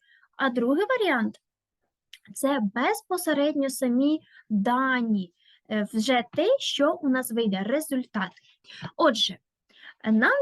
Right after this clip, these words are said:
відомо, що периметр рівностороннього трикутника дорівнює двадцять чотири сантиметри.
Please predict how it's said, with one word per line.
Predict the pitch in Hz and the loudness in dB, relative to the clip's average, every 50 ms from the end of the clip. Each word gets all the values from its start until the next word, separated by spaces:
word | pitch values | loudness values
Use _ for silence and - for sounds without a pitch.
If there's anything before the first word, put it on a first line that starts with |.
| 523 - | 0 0
відомо, | 359 302 262 294 302 285 277 277 | -2 0 0 0 0 2 0 0
що | 285 - - 302 | 0 -2 -2 -4
периметр | 302 - 320 320 320 311 277 254 226 220 202 | -2 -2 -2 0 0 0 0 -2 0 0 -2
рівностороннього | 190 185 214 311 359 359 359 339 - - 302 294 294 285 262 254 226 233 214 | 0 0 0 0 0 -2 -4 -4 -2 -2 0 2 2 2 2 2 0 0 -2
трикутника | - 208 190 - 220 247 302 - 427 453 - 427 | -2 -4 -4 -2 -2 -4 -2 -2 -4 -2 -2 -4
дорівнює | 403 381 381 381 381 381 359 349 330 | -2 0 0 0 0 0 -2 -2 -2
двадцять | 254 214 202 190 - 247 381 494 - - - - | -2 -4 -4 -2 0 2 2 2 0 -4 -12 -10
чотири | - 269 254 - 233 226 220 208 | -10 -10 -4 -2 0 2 2 0
сантиметри. | - - 214 214 208 262 262 269 254 214 190 - 190 | 0 2 0 0 0 0 0 0 0 -2 -4 -8 -14